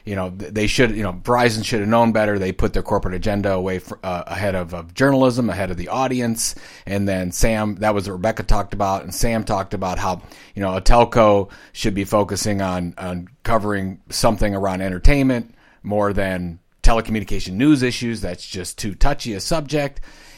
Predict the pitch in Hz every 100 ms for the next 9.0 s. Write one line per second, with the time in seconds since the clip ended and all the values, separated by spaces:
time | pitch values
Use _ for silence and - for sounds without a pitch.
0 | - - - 120 117 110 175 143 135 123
1 | 110 104 98 98 101 95 92 92 101 95
2 | 95 95 92 90 - 87 85 - 98 95
3 | 98 92 95 95 92 87 85 - 87 82
4 | - 95 87 85 85 - - - - 92
5 | 87 82 - _ _ - 98 107 101 95
6 | 90 87 - 135 123 101 104 95 95 90
7 | 87 90 85 - - - - - 147 131
8 | 131 131 165 151 175 208 - - - -